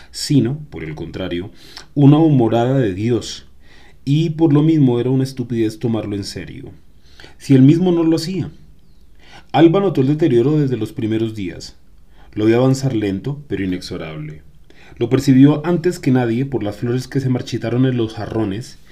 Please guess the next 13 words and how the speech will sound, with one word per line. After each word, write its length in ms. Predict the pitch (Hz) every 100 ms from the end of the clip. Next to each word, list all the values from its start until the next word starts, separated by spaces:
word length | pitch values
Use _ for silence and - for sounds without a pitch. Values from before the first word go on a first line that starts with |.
| - - -
impregnando 640 | 127 139 120 120 127 139
el 100 | 139
aire 320 | 143 147 101
con 160 | 110 110
un 200 | 113 131
olor 320 | 123 123 120
dulzón 520 | 123 127 120 131 131 135
y 100 | 110
nauseabundo, 920 | 107 123 135 107 104 104 90 101 - - - - -
donde 240 | 123 127 117
permanecieron 680 | 123 120 123 113 135 147 156
hasta 400 | 151 139 - 120
secarse, 600 | 135 127 120 - -